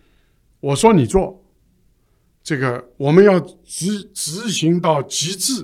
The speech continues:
这种，这种思维。我觉得这种思维可能真的马上要过时了，或者说已经过时了。那么未来这个哲学呢，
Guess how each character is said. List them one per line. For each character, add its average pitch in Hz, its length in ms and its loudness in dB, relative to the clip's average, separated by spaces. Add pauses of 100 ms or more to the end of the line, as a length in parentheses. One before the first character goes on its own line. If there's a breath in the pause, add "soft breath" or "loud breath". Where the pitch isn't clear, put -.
(120)
这 - 140 -10
种， 110 440 -10
这 - 140 -16
种 113 180 -12
思 131 280 -12
维。 110 240 -14 (600 soft breath)
我 127 140 -6
觉 147 100 -4
得 165 120 -4
这 196 160 -8
种 123 160 -4
思 - 220 -12
维 123 180 -8
可 110 160 -14
能 117 160 -12
真 143 180 -16
的 123 240 -8
马 101 180 -16
上 131 200 -12
要 113 120 -12
过 113 220 -14
时 - 240 -16
了， 110 220 -20
或 143 120 -12
者 131 120 -8
说 135 180 -8
已 120 80 -10
经 127 240 -6
过 139 160 -6
时 - 200 -14
了。 - 180 -20 (960 soft breath)
那 196 100 -6
么 233 100 0
未 294 200 2
来 156 160 -2
这 175 100 -8
个 175 80 -4
哲 320 240 -8
学 127 200 -10
呢， 135 220 -12